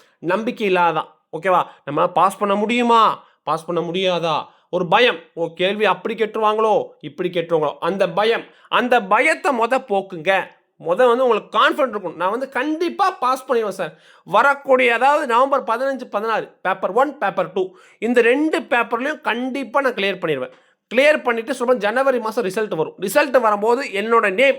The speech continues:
அதுல இருக்கும், என்னோட ரோல் நம்பர் அதுல இருக்கும்னு நினைச்சு படிங்க. கண்டிப்பா சொல்றேன், நீங்க டெட் எக்ஸாம் பாஸ் பண்ணிடுவீங்க.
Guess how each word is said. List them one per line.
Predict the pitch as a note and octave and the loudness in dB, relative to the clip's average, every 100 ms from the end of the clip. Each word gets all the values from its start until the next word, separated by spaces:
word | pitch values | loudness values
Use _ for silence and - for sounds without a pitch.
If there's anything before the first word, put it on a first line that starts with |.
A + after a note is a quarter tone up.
| - | -4
அதுல | E3+ F#3 F3+ | -6 -4 -2
இருக்கும், | A3 A#3 G3+ F3+ | -2 -2 -2 0
என்னோட | E3 | 4
ரோல் | C4 D#4 | 4 4
நம்பர் | C#4 B3 F3+ | 2 -2 -4
அதுல | F#3 F3+ | -4 -4
இருக்கும்னு | G3 D4 D4+ C#4+ F3+ G#3+ | -4 -6 -4 -4 -2 -2
நினைச்சு | E4 - A3 | -2 -4 -6
படிங்க. | G3+ E3+ E3+ G3 - _ _ - | -4 -2 -2 -2 -8 _ _ -2
கண்டிப்பா | C#4+ D#4 B3+ B3+ | 0 0 0 -2
சொல்றேன், | B3+ A#3 | -2 -4
நீங்க | F#3 | -6
டெட் | F3+ E3 | -6 -6
எக்ஸாம் | D#3+ | -4
பாஸ் | D3+ - | -6 -6
பண்ணிடுவீங்க. | D3 A2+ | -6 -8